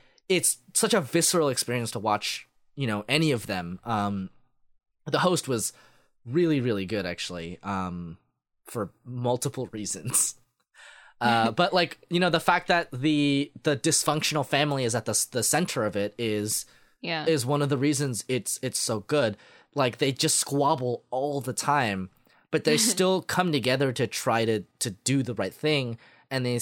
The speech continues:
Speaker 1: they still, like, oh God, I could talk about that movie for a, a long time too. Um, but, like, I, I think what's great too is, like, it's also, like, the, the movies are funny. <laughs> Like, like,
Speaker 2: <laughs>
Speaker 1: even,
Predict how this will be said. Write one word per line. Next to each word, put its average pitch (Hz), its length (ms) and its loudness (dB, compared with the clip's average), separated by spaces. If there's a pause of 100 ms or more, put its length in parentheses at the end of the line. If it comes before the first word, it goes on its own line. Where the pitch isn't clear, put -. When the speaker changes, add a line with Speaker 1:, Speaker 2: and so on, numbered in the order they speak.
(100)
Speaker 1:
they 123 140 2
still, 135 320 2
like, 104 320 0 (1400)
oh 202 240 2
God, 143 280 2 (240)
I 226 120 4
could 247 120 0
talk 294 140 4
about 185 180 2
that 143 180 4
movie 127 280 0
for 107 400 -2
a, 104 160 -4 (120)
a 120 120 2
long 110 260 0
time 101 220 -4
too. 98 460 -2
Um, 104 500 -2 (1000)
but, 185 300 0 (140)
like, 233 280 0 (120)
I, 220 220 0
I 226 100 2
think 285 180 0
what's 320 160 0
great 170 300 0
too 226 160 0
is, 190 120 0
like, 139 220 0 (340)
it's 214 160 2
also, 277 300 4
like, 170 340 0
the, 185 200 0
the 151 140 0
movies 285 320 2
are 226 80 4
funny. 180 520 -2
<laughs> - 200 -20
Like, - 420 0 (420)
like, 208 280 2
Speaker 2:
<laughs> - 100 -14
Speaker 1:
even, 277 600 4